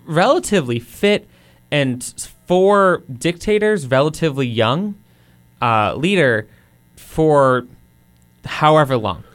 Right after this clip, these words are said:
for however long he wants, which means he gets to finish all of his policies. And I'm not advocating that we ever switch to dictatorship, because I think having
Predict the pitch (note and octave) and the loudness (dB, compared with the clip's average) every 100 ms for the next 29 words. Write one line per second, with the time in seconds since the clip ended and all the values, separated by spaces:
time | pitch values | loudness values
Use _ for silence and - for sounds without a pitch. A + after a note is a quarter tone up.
0 | _ - D3+ F#3 G#3 F#3+ D#3+ - E3+ C#3 | _ -4 2 2 2 -2 -4 -8 -8 -4
1 | C#3+ G#2+ G#2+ A2+ B2+ B2 - G3 F3+ F#3 | -4 -4 -6 -8 -6 -6 -8 -10 -6 -6
2 | - C#3 - - D#3 D3 C3 - - C3 | -6 -12 -12 -6 -2 -2 -2 -6 -6 -2
3 | B2+ B2+ B2 A2 - A2 D#2+ - - - | 0 -2 -4 -10 -6 -6 -8 -12 -18 -20
4 | - _ - - - F#3+ F#3+ C4+ B3 - | -20 _ -20 -20 -6 -2 0 0 0 0
5 | D#3 D#3 C#3+ D#3 C#3+ C#3 B2 C3 D3 B2+ | 2 0 0 -2 0 0 -2 2 2 2
6 | B2 - C3 - A#2 A#2+ G#3 F#3+ C3 A#2+ | 0 -2 -4 -2 -4 0 -2 0 -2 -2
7 | A2+ C3 A#2+ A#2+ - F3+ D3 D3+ D3 C3+ | -6 -4 -4 -2 -2 -4 -2 0 0 0
8 | A#2+ A2+ | -4 -6